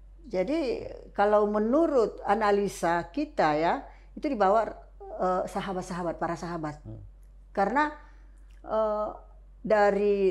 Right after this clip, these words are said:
Speaker 1: catatan tahun kan masih di awal Hijriah,
Speaker 2: Iya, heeh,
Speaker 1: ya.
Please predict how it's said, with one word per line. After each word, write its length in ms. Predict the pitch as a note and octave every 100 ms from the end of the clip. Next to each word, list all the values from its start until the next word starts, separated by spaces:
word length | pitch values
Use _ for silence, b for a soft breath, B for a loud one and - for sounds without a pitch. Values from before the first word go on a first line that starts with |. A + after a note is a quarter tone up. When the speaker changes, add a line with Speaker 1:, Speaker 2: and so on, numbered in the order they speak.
| -
Speaker 1:
catatan 460 | - F#3+ G3+ G3+ G3+
tahun 260 | G3 G3 C4+
kan 160 | E4+
masih 280 | F#4+ B3 A#3+
di 200 | G#3 A3 G#3+ G#3 B B
awal 440 | G3+ G#3+ G#3 G#3
Hijriah, 500 | F#3 G3 G#3+ C#4 F#3+
Speaker 2:
Iya, 180 | A#2+ E2+ -
heeh, 200 | F#2 - G2
Speaker 1:
ya. 160 | G3